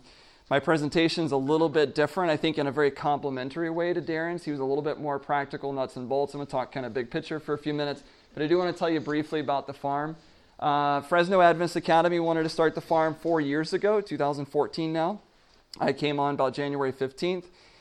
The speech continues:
And I'm, I don't wanna say a whole lot for the sake of time, but I wanna say that it was really, uh, financially driven decision. Not that there weren't other factors that influenced the decision to start a farm,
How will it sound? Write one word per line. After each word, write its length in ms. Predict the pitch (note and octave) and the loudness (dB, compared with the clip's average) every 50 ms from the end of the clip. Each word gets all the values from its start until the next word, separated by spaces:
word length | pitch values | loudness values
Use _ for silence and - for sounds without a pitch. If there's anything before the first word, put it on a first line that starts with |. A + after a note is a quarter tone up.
| _ _ _ _ _ - | _ _ _ _ _ -2
And 680 | D3 D3+ D#3 D#3 D#3 E3 E3 E3 E3 E3 E3+ E3 D#3 - - - - C3+ - - - | 0 2 4 6 6 6 6 4 2 2 0 -2 -4 -6 -10 -14 -12 -14 -12 -4 0
I'm, 200 | D#3 D#3 D#3+ D3 - - - | 0 0 0 -2 -6 -14 -14
I 80 | C#3+ - - | -14 -8 -4
don't 120 | - F3 G3 | -2 0 0
wanna 100 | G3+ F#3 | 0 0
say 160 | - G#3 F3+ | 2 2 2
a 80 | F3 | 2
whole 320 | - - - G3 G3 F3+ F3+ | 2 0 2 4 4 4 4
lot 240 | F3+ F3 F#3 F#3 - | 4 2 0 0 -2
for 80 | F3+ | -4
the 40 | D#3+ | -6
sake 220 | D3+ - F3+ E3 | -2 -2 -2 -2
of 80 | D3+ C#3+ | -2 -6
time, 300 | - - F3 E3+ F3 E3 | -6 -2 0 0 0 0
but 80 | D#3+ E3 | 0 -2
I 20 | |
wanna 140 | E3+ E3+ D#3 | -2 -2 -2
say 200 | - - F3 E3+ | 0 0 0 2
that 140 | D#3 D3+ - | 0 -2 -4
it 100 | - C#3 | -2 -2
was 220 | D#3+ D#3+ D3 D3+ | -2 -2 -2 -2
really, 400 | F3 G3+ G#3 A3 G#3 F#3 E3+ - - - _ _ _ _ _ _ _ _ _ _ - | -2 0 2 2 2 0 -2 -4 -8 -20 _ _ _ _ _ _ _ _ _ _ 0
uh, 760 | C#3+ C#3 C#3 C#3+ C#3 C#3 C#3 C#3 C3+ - - - G#2+ G#2 E2+ | 2 4 4 6 6 4 4 4 2 0 -4 -8 -10 -10 -12
financially 720 | A#2+ - - - E3+ E3 E3 E3 F3+ F#3 F3 - F#3 E3+ D#3 | -14 -8 -2 -2 0 0 0 0 0 -2 -2 -2 0 0 0
driven 400 | C3+ D3 D#3+ D#3+ D3 D#3 D3+ C#3 | 0 0 0 0 0 0 -2 -4
decision. 640 | C3+ C3+ - - D3+ C#3+ B2+ A2+ A2+ G2+ - A2+ - _ - | -4 -4 -2 0 0 0 0 -2 -6 -14 -16 -18 -20 _ -10
Not 200 | C#3 C#3+ D3 C#3 | -6 -6 -6 -4
that 80 | D#3+ D3 | -2 -2
there 100 | C#3+ C#3+ | -2 0
weren't 240 | D3 D3+ D3 D3 | 0 -2 -2 0
other 300 | - D#3 D#3 D3+ D#3+ D#3 | 2 2 2 4 2 0
factors 560 | D3 - - D3+ D3 D3 C#3 - D#3 C#3+ A#2+ B2+ | 0 0 0 2 2 2 0 -2 -4 -4 -2 -2
that 100 | C3+ C#3+ | -2 -2
influenced 440 | D3 D#3+ D#3 - E3+ E3 D#3+ - | -2 -4 -4 -4 -4 -6 -6 -6
the 60 | - D#3+ | -8 -8
decision 400 | D#3 D3+ - E3+ E3 D3+ D#3+ D#3 | -8 -6 -6 -6 -6 -4 -6 -8
to 40 | D3+ | -8
start 240 | D3+ - D#3+ D#3+ D3+ | -6 -4 -4 -4 -4
a 40 | D3+ | -6
farm, 400 | - E3 D#3 D#3 D#3 D#3+ D#3+ | -6 -4 -4 -2 -2 -4 -6